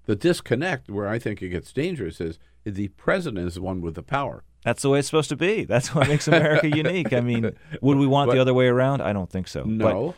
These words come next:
Speaker 2: so
Speaker 1: But what we would want, I think,
Speaker 2: Yeah.
Speaker 1: is for the president to listen to the intelligence chiefs and, and weigh the facts before making a decision.
Speaker 2: Oh.
Speaker 1: We're clearly, uh, let's take the case of Syria.
Speaker 2: Mm-hmm.
Speaker 1: The president denied. He said,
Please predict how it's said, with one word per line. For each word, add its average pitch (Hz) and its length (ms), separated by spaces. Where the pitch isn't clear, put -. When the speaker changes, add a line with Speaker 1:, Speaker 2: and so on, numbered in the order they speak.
Speaker 2:
so 120 280
Speaker 1:
But 113 220
what 110 280
we 117 120
would 101 180
want, 151 300
I 92 120
think, 95 180
Speaker 2:
Yeah. 104 120
Speaker 1:
is 90 100
for 98 160
the 92 100
president 101 520
to 90 120
listen 123 460
to 92 120
the 85 120
intelligence 82 600
chiefs 82 320
and, 82 320
and 90 240
weigh 123 400
the 92 200
facts 135 540
before 110 560
making 101 600
a 98 80
decision. 120 520
Speaker 2:
Oh. 85 200
Speaker 1:
We're 98 180
clearly, 101 640
uh, 73 120
let's 117 280
take 98 220
the 92 100
case - 280
of 87 120
Syria. 104 480
Speaker 2:
Mm-hmm. 98 140
Speaker 1:
The - 760
president 98 420
denied. 117 320
He 85 60
said, 87 280